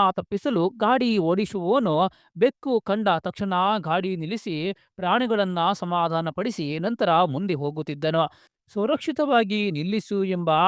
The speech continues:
ಆಚರಣೆ ಕಾಲಕ್ರಮೇಣ ಅಪಶಕುನವಾಗಿ ನಿಲ್ಲಿಸು ಎಂದು ಬದಲಾಯಿತು. ಇದೇ ಇದರ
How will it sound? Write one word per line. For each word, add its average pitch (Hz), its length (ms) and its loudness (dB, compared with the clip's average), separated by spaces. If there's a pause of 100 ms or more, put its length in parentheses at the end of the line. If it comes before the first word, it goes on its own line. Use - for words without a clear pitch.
(100)
ಆಚರಣೆ 170 600 -4
ಕಾಲಕ್ರಮೇಣ 175 680 -4 (460)
ಅಪಶಕುನವಾಗಿ 180 1080 -2
ನಿಲ್ಲಿಸು 165 480 -4
ಎಂದು 160 440 -2
ಬದಲಾಯಿತು. 147 640 -4
ಇದೇ 208 320 0
ಇದರ 160 280 -2